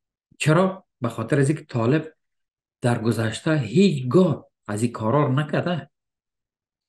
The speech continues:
عادت نداره. چی وقت داره؟ در طول همین تاریخ سی ساله، نزدیک به سی ساله طالب چی وقت به فرمایش و هم، اه، مشوره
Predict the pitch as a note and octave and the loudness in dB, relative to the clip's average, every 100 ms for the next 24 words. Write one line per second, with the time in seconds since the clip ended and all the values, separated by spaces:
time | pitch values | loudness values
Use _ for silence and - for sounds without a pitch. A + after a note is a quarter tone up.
0 | _ - A2+ A2+ D3+ - G#3 D3 G#2 F#2+ | _ -8 -2 0 0 2 2 2 0 -4
1 | - _ _ _ _ _ _ _ _ _ | -12 _ _ _ _ _ _ _ _ _
2 | _ _ _ - - G3 A2 - F#2+ F#2+ | _ _ _ -4 2 2 2 -6 -10 -6
3 | - A#2+ - A#3 G3 C3+ G2+ B2+ A#2+ - | -2 -2 -2 2 4 4 2 0 0 2
4 | B2 C#3+ C#3+ C3+ - B2 B2+ A#2+ C#3+ C3 | 2 2 0 -2 -4 -2 2 4 4 2
5 | - _ A2 A2 C3 A#2 C3 B2+ B2 A#2+ | -4 _ -10 -6 -4 -2 -4 -2 -2 0
6 | B2 B2 C3+ C3 B2 C3 - - - - | 0 0 0 0 0 0 -4 -18 -20 -20
7 | _ - - D#3+ A#2+ - _ A#2+ A#2 A2 | _ -4 2 2 2 -2 _ -4 0 0
8 | - - B2+ A#2 A#2+ D3 F3 - - _ | -4 -6 -2 2 2 2 0 -6 -16 _
9 | _ _ _ _ _ _ _ _ _ _ | _ _ _ _ _ _ _ _ _ _
10 | - C3 B2+ A#2+ - _ _ _ _ _ | -2 2 2 0 -4 _ _ _ _ _
11 | - _ _ _ _ - A#2+ A#2 B2 A2+ | -20 _ _ _ _ -8 -4 -2 -2 -4
12 | - B2 C3+ C3+ C3+ | -2 2 4 2 0